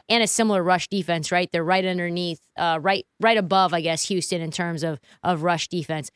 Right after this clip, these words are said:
I like the Giants in this spot. I do think that there's a propensity, though, for some points to be scored. I don't like the total because the Giants have been only allowing teams to score, like, nineteen. But if you look at the Lions, they're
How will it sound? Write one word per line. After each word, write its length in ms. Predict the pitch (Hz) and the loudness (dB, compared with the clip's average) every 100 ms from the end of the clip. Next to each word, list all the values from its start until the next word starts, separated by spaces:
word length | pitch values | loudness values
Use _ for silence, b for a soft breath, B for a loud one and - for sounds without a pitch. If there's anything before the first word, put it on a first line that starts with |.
| - | 2
I 60 | 294 | 6
like 200 | 370 - | 6 2
the 60 | |
Giants 360 | 202 220 226 202 | 2 4 4 2
in 60 | 214 | 0
this 120 | 202 | 0
spot. 380 | - 214 208 - B | 4 6 4 0 B
I 100 | - | 2
do 180 | 226 370 | 4 2
think 220 | 311 254 | 2 -2
that 80 | 202 | 2
there's 180 | 214 185 | 0 0
a 60 | |
propensity, 580 | - 196 220 202 196 185 | -4 -2 0 0 0 2
though, 200 | 180 180 | 2 0
for 200 | - 175 | 0 -2
some 160 | 165 175 | -2 -6
points 300 | - 208 185 | -2 -2 -2
to 80 | 190 | -2
be 100 | 196 | -2
scored. 380 | - 202 208 208 _ - | 0 2 2 0 _ -4
I 80 | |
don't 320 | 175 233 285 - | 2 4 4 4
like 220 | 233 220 | 2 2
the 80 | 180 | -4
total 340 | 202 214 196 | 0 0 0
because 260 | 185 202 170 | 0 -2 -2
the 100 | 165 | -2
Giants 380 | 190 196 202 | 2 2 2
have 140 | 190 170 | -2 -4
been 200 | 170 160 b b - | -4 -6 b b 2
only 260 | 254 277 | 2 4
allowing 480 | 196 170 190 196 180 | 2 4 4 4 0
teams 240 | 202 196 | -2 -2
to 80 | 165 | -4
score, 240 | - 196 190 | -6 -2 0
like, 220 | 160 147 | 0 0
nineteen. 680 | 180 190 - 196 196 208 208 b b | -2 -2 -4 -2 0 -2 -4 b b
But 140 | 220 | 0
if 80 | 208 | 2
you 80 | 220 | 2
look 160 | 262 - | 0 0
at 60 | |
the 100 | 208 | 0
Lions, 460 | 196 220 208 190 160 | 4 4 4 0 0
they're 340 | 190 202 185 | 2 2 -2